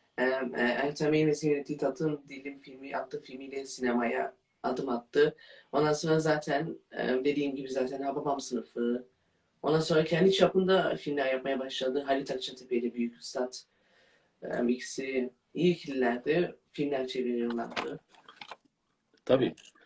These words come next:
Speaker 2: Bin dokuz yüz yetmiş iki senesinde başlayan bu kalabalık kadrolu aile filmlerinin bir defa vazgeçilmez oyuncusu oluyor.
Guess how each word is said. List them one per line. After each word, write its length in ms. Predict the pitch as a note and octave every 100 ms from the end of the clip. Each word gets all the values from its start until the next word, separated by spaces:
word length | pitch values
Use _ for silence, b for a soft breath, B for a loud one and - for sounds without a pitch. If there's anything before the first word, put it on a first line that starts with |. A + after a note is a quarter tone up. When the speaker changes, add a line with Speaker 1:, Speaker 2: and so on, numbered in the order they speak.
| B B B -
Speaker 2:
Bin 120 | G#2+
dokuz 200 | A#2 A#2+
yüz 60 | A#2+
yetmiş 300 | B2+ A#2+ C3
iki 160 | B2
senesinde 560 | - B2 A2+ B2 A#2 A2+
başlayan 520 | A#2 - B2+ A#2+ A2
bu 120 | G#2+
kalabalık 440 | A2 A2 A#2 B2 -
kadrolu 460 | G2+ F#2+ F#2+ F#2
aile 320 | F#2+ G2 G#2+ G#2+
filmlerinin 500 | G#2 F#2+ G2 D3 D3
bir 80 |
defa 280 | - - C#3
vazgeçilmez 640 | A#2 G2+ G2+ - A2+ C3+ A#2
oyuncusu 460 | G#2 G#2 G#2 -
oluyor. 300 | - D#2 C#2+